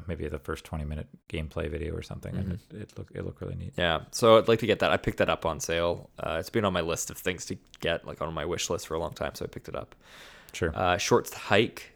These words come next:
Speaker 2: I think you mentioned it last,
Speaker 1: Yeah,
Speaker 2: last time.
Speaker 1: that's a neat one.
Speaker 2: Picked it up,
Speaker 1: Yeah.
Speaker 2: wanna play it. It's supposed to be short. Looks very much up my
Speaker 1: I fe-,
Speaker 2: alley.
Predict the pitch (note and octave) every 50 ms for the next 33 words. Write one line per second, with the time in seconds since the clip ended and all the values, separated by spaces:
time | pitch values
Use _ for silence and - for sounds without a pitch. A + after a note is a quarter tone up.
0 | _ _ _ - - - - - - G2+ G#2+ A2 G2+ G#2 G#2 - - G#2 F#2 -
1 | F2 F#2 F#2+ G2 G2 - - - - - _ _ _ - - _ _ _ _ _
2 | _ _ _ G2+ G2 G#2 G#2+ F#2+ F#2 - - A2 F#2+ G2 G2+ G2+ - G2+ G2 F#2+
3 | - G2+ F2 D#2+ E2 G2 F2+ E2+ - A2+ G#2 A2+ G#2+ G2 G2 F2+ - - - -
4 | - G2 F#2+ F2 - - F#2+ F2+ F2 F2 E2+ - - - - - - - - -
5 | - G#2 - - G2+ - - G#2+ G2 F#2+ F#2 - - - _ _ _ _ - -
6 | G#2 F#2+ - - - - - - _ _ _ _ _ _ _ _ _ _ _ -
7 | - A2 G2+ G2 G2 F2 - F#2 F2 - F2+ E2+ D2 E2+ F2 E2+ F2 F2+ F2+ G2